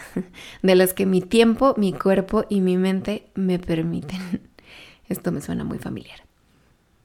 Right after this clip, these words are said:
O, "Soy demasiado orgullosa, secretamente criticona y le huyo al conflicto". O, "Hay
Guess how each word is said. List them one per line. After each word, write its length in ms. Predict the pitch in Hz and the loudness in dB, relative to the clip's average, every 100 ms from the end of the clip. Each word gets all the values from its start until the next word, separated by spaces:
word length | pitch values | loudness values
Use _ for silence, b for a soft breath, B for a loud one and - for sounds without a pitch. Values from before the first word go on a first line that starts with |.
| _ _ _ _ - | _ _ _ _ 0
O, 320 | 190 190 180 - _ - _ | 2 2 -2 -8 _ -20 _
"Soy 280 | - 226 247 | 4 8 8
demasiado 580 | 269 220 - 226 220 233 | 6 2 2 4 6 6
orgullosa, 920 | 220 190 185 208 240 - 226 226 240 | 6 4 6 6 4 4 2 2 2
secretamente 840 | - 185 196 196 202 202 190 208 | -2 -2 -2 0 0 0 0 -2
criticona 880 | 294 320 262 - 196 196 196 196 202 - | -2 0 -2 -2 2 2 2 0 -2 0
y 100 | 208 | 0
le 160 | 190 | 2
huyo 320 | 190 190 196 196 | 2 0 -2 -2
al 220 | 190 185 | -6 -6
conflicto". 880 | 185 185 190 - 170 - - - 233 _ _ _ _ _ _ _ _ _ _ _ b b b b b b - | -6 -6 -6 -8 -8 -8 -16 -16 -16 _ _ _ _ _ _ _ _ _ _ _ b b b b b b -2
O, 480 | 196 196 190 185 180 - _ _ _ b b b b | 2 2 0 -2 -6 -10 _ _ _ b b b b
"Hay 200 | 220 | 8